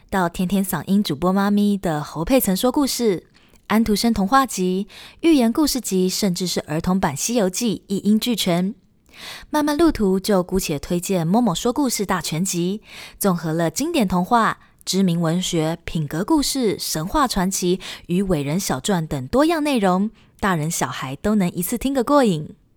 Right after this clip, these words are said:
儿歌疯唱跳，推荐播放清单：日本动漫金曲。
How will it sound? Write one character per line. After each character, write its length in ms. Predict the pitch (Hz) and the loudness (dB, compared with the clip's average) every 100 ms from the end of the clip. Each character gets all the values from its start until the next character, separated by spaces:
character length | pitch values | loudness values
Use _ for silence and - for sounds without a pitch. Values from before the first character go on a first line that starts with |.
| _ _ _ _ _ _ _ _ _ _ | _ _ _ _ _ _ _ _ _ _
儿 180 | 185 208 | -4 0
歌 200 | 262 269 | 0 0
疯 180 | 330 359 | 0 -2
唱 160 | 349 | -2
跳， 420 | 262 269 202 - _ _ _ - _ _ _ | 0 0 0 -4 _ _ _ -20 _ _ _
推 160 | - 214 | 2 4
荐 180 | 240 208 | 4 2
播 120 | 208 | 2
放 180 | 226 196 | 0 0
清 200 | 220 220 | 0 2
单： 380 | 247 254 262 294 _ _ _ - | 2 2 -2 -8 _ _ _ 0
日 160 | 311 | 2
本 240 | - 160 127 | 4 0 0
动 180 | 247 214 | 2 4
漫 180 | 226 | 2
金 220 | 202 277 233 | 2 -2 -2
曲。 360 | - 165 226 | -2 -2 -4